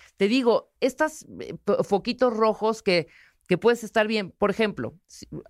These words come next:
ya lo dijimos ahorita y lo has explicado un pa-, eh, en este momento dos veces, eh, la, el tema de los dinosaurios, ¿no?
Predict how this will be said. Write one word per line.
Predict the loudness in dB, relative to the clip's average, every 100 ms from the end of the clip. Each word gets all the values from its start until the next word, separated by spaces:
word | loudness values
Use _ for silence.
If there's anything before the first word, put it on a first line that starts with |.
| -6 -2
ya | 2
lo | 2 2
dijimos | 0 -2 -2 0
ahorita | 0 0 0 0
y | 0 0
lo | 2 2
has | 0
explicado | -8 -8 0 2 2
un | 0
pa-, | -4 -4
eh, | -2 -2 -2
en | 0
este | 0 0
momento | -2 -2 0 0 -2
dos | -6 0 0 0
veces, | -6 -8 -16 -14
eh, | -8
la, | -2 0
el | 0
tema | 0 0 0
de | 0
los | 0
dinosaurios, | -2 -4 -4 -4 -6 -20 -20 _ _ _ _
¿no? | -2 -2 -4